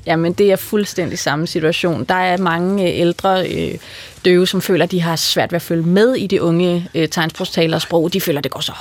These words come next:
hurtigt, og ej, de bruger så mange lånetegn, for eksempel fra amerikansk tegnsprog.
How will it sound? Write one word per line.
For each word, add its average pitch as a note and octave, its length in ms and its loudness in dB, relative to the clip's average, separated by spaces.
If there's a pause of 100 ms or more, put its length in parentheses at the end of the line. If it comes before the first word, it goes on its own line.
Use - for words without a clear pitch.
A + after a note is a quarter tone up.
(120)
hurtigt, G#3 600 2
og D3 160 2 (380)
ej, G3+ 120 2 (440)
de E3 60 -2
bruger - 140 -2
så - 100 -4
mange D3 180 0
lånetegn, F#3+ 880 2
for - 100 -8
eksempel F3 460 0
fra D#3+ 380 -4
amerikansk D#3 500 -2
tegnsprog. D#3 520 -2